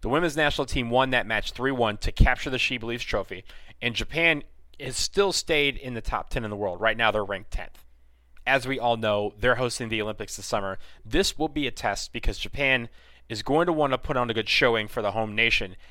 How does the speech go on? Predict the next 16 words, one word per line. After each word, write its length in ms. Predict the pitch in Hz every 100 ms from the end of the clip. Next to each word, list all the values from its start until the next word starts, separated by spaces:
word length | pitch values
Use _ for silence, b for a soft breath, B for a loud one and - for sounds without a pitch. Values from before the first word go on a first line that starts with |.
| b
and 160 | 110 110
bring 180 | 117 107
home 180 | 110 107
that 180 | 98
gold 200 | 98 104
medal. 300 | 101 92 78 - b b -
And 340 | 120 107 101 -
on 140 | 110 107
top 260 | 151 139
of 100 | 110
everything, 460 | 113 101 95 92 85 -
every 240 | 123 127
time 320 | 127 - 113 104
we 140 | 107
face 300 | 104 101 101
Japan, 460 | - - 101 80